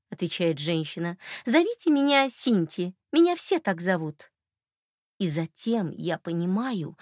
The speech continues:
что она смотрит на мою правую ступню, на её отражение в зеркале. Я прикрываю дверь. «Я спросила о вас в магазине»,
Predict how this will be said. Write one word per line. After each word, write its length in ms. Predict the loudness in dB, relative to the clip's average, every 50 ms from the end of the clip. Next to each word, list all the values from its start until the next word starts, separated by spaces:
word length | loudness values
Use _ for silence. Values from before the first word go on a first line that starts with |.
| -14 -14 -12 -8
что 240 | -8 -4 -2 0 2
она 160 | 2 2 0
смотрит 520 | 0 0 0 0 0 0 0 -4 -4 -2 0
на 100 | 2 4
мою 300 | 4 4 2 2 0 -2
правую 580 | -2 -2 -2 0 0 0 -2 -2 -2 -2 -2
ступню, 680 | -4 -4 -6 -8 -8 -4 0 2 4 4 4 4 2 -2 -6 -14 -20 -20 _ _ 0
на 100 | 4 4
её 560 | 6 6 4 4 2 2 2 2 2 2 0 0
отражение 840 | -2 -2 0 2 2 2 2 2 2 0 2 2 2 2 2 2 0
в 60 | -2
зеркале. 680 | -2 -2 0 0 0 -2 -4 -8 -12 -12 -12 -14 -16 -18 _ _ _ _ _ _ _ _ _ _ _ _ -8
Я 240 | -4 0 0 0 0
прикрываю 760 | 0 -4 -6 -6 -6 -6 -6 -4 -4 -4 -4 -4 -4 -6 -8
дверь. 500 | -8 -8 -8 -8 -10 -10 -14 -16 -20 -20 _ _ _ _ _ _ _ _ _ _ _ _ _ _ _ _ _ _ _ _ _ _ _ _ _ _ _ _ _ _
«Я 300 | -6 2 6 6 6 6
спросила 680 | 6 2 2 2 2 2 2 2 0 2 2 4 2 4
о 180 | 4 4 4 6
вас 280 | 4 2 2 0 -2
в 60 | -4
магазине», 800 | -2 0 2 4 6 6 6 6 6 6 6 6 6 2 0 -4